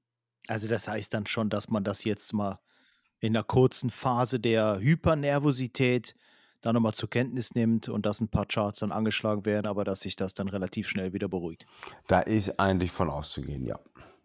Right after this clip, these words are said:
Speaker 2: Aber, ne,
Speaker 1: Okay.
Speaker 2: die, die Psyche des Finanzmarktes oder vor allem des Aktienmarktes ist natürlich nicht immer ganz rational.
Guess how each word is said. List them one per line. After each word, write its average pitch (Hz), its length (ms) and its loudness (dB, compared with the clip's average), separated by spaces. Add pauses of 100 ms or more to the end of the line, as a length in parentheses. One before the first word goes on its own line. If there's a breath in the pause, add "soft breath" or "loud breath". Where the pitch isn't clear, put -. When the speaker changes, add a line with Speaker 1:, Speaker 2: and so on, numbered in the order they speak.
(120)
Speaker 2:
Aber, 95 440 6
ne, 104 200 2
Speaker 1:
Okay. 101 280 2 (100)
Speaker 2:
die, 98 140 6
die 92 120 2
Psyche 123 600 6
des 104 240 4
Finanzmarktes 107 1040 4
oder 92 320 6
vor 80 180 4
allem 92 80 6
des 82 100 2
Aktienmarktes 92 840 2 (440 loud breath)
ist 107 220 0
natürlich 98 500 2
nicht 101 280 2
immer 95 300 4
ganz 90 340 -2
rational. 58 500 -6